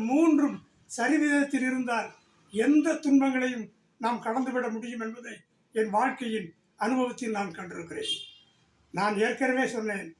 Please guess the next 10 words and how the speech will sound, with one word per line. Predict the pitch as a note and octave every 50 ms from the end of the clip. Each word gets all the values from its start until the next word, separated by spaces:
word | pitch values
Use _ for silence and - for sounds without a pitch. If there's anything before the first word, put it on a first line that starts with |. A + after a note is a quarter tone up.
| _ _ _ _ _ _ _ -
ரெண்டாயிரத்தி | F3 F3+ A3 G#3+ A#3 A#3+ B3 B3 B3 B3 B3 B3 - A#3+ A3+
நான்காம் | A3+ A3+ A#3+ B3+ B3+ A#3 B3 A#3+ A3+ A3 A#3
ஆண்டு | B3 C4 A#3+ C4+ D4 D#4 D#4 - _ _ _ _ _ _ - G#3 G#3+
எனக்கு | A#3 B3+ A#3 - A3+ B3 B3 B3 - - _ _ _ _ _ _ _ _ _ _ _ _ _ - - - - - -
திறந்த | A3+ A#3 C4+ C#4+ C#4 C#4 D#4 C4+ - - - - - _ _ _ _ _ _ _ _ _ _ -
ம-, | F3+ G3+ G#3+ G3+ G3 A#3
ஓப்பன் | C#4 C#4+ C#4+ E4 D#4 C#4 A3
ஹார்ட் | C4 C4 C4 - - -
சர்ஜரி | C4 B3+ A#3 B3 C#4+ C#4 B3+ B3+ B3
என்ற | A3 A#3